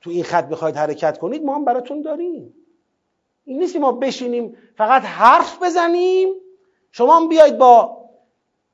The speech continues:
جریان ایذایی که راه انداختید و بهانه جویی هایی که کردید بخواید کلاً رسالت را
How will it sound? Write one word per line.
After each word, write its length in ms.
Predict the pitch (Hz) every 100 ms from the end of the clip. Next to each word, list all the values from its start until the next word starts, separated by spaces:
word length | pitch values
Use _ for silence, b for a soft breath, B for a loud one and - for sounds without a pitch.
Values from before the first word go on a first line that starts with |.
| _ _
جریان 480 | 233 233 247 294 285
ایذایی 580 | 247 233 226 233 302
که 140 | - 254
راه 220 | 277 320
انداختید 540 | 277 254 240 226 220
و 60 | 208
بهانه 420 | 180 220 220 226
جویی 260 | 196 220 220
هایی 200 | 254 311
که 140 | 262
کردید 460 | - 226 208 269 220
بخواید 320 | 247 254 254
کلاً 320 | 247 196 226
رسالت 600 | 240 196 - 165 190 214
را 340 | 226 233 240